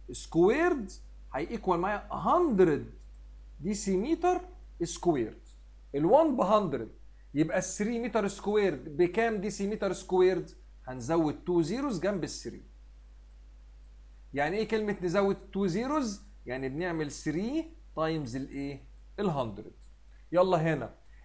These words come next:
المتر سكويرد والسنتيمتر سكويرد. هو في الدرس بتاع اللينس ال وان متر كان فيه كام سنتيمتر؟ كان فيه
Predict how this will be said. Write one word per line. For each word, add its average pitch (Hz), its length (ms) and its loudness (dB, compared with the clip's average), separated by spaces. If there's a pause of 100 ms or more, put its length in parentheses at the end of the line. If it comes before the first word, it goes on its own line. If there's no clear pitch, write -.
(100)
المتر 220 500 4
سكويرد 220 640 -2
والسنتيمتر 202 880 0
سكويرد. 127 600 -4 (760)
هو 170 120 4
في 185 120 -4
الدرس 262 420 4
بتاع 180 280 -2
اللينس 170 800 -4 (380)
ال 160 140 2
وان 208 440 2
متر 113 260 -6 (640)
كان 165 140 -2
فيه 220 240 -4
كام 226 200 -2
سنتيمتر؟ 175 840 -4 (240)
كان 113 120 -14
فيه 143 300 -4